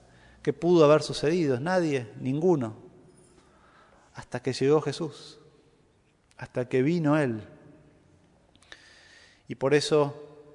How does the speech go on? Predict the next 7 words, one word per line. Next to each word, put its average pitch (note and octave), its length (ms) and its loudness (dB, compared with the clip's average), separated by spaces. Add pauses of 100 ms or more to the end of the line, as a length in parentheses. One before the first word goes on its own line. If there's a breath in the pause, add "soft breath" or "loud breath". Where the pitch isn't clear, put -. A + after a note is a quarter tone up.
(240)
el C#3 140 -8
Evangelio C#3 800 2 (400 loud breath)
narra C#3+ 720 4 (120)
tantas D#3+ 760 2 (220)
y C#3 100 -10
tantas D#3 400 0
veces D#3 500 -4